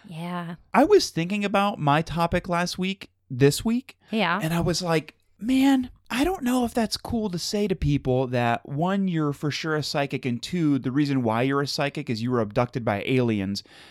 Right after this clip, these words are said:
Speaker 2: Because, I don't know, a lot of people are gullible, and people are gonna be like, "Wow, I'm gonna get a really good reading from this guy."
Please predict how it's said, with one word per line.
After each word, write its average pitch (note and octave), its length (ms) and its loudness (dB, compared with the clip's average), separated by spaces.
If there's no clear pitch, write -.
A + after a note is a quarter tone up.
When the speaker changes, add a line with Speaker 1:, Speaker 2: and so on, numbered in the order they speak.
Speaker 2:
Because, D#3 460 2
I A#3 80 0
don't C#3+ 140 2
know, A#2 260 2
a G3+ 60 0
lot A#3+ 180 -2
of A3+ 60 -4
people G3 260 0
are D#3 60 2
gullible, C3+ 480 4
and C3+ 80 0
people D3+ 160 0
are C#3 40 -4
gonna C#3+ 180 0
be C#3 140 0
like, C#3 240 0
"Wow, F#3+ 320 -2
I'm F#3 140 0
gonna G3 180 -2
get D#3+ 180 -2
a C#3+ 60 4
really D3 320 0
good D3+ 200 0
reading D#3 340 0
from A#2+ 200 -4
this G#2+ 180 -6
guy." D2 500 -12